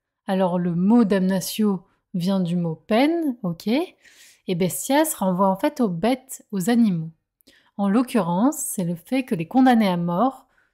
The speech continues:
se voyaient tués, mutilés par des animaux.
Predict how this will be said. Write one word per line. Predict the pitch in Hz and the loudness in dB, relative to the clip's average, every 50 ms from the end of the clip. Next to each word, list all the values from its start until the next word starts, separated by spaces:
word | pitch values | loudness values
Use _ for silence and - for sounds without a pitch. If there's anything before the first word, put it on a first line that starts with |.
| _ | _
se | - - - | -12 -8 -6
voyaient | 208 180 185 208 202 185 202 190 | -4 0 0 2 2 2 0 -2
tués, | 190 - - - - 254 247 240 226 214 220 _ _ - | -4 -6 -8 -4 0 2 2 2 2 0 -4 _ _ 0
mutilés | 202 220 240 233 - - - 233 208 190 208 226 262 311 - _ _ _ _ _ _ _ _ | 2 2 2 2 0 -2 -2 -2 0 2 2 0 0 -2 -6 _ _ _ _ _ _ _ _
par | - 226 240 262 277 | 0 2 2 4 2
des | 196 185 175 180 | 2 0 0 2
animaux. | 214 220 226 214 196 180 170 165 170 | 2 4 4 2 2 0 -2 -6 -8